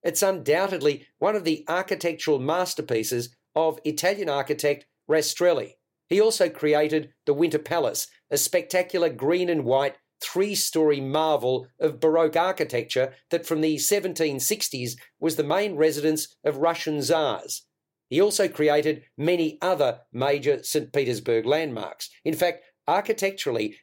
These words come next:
this city is one of the most spectacular places on the face of the earth. We walked more than twenty kilometres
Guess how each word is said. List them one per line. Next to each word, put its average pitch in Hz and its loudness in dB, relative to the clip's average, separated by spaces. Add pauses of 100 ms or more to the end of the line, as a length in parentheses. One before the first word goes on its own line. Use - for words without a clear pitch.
this 180 0
city 139 -2
is 147 -2
one 175 2
of 170 2
the 156 0
most 156 0
spectacular 185 -2
places 151 -2 (240)
on 175 0 (100)
the 143 0
face 147 0 (100)
of 135 0
the 127 0
earth. 123 0 (580)
We 175 2
walked 220 2
more 170 2
than 156 0
twenty 180 -4
kilometres 131 0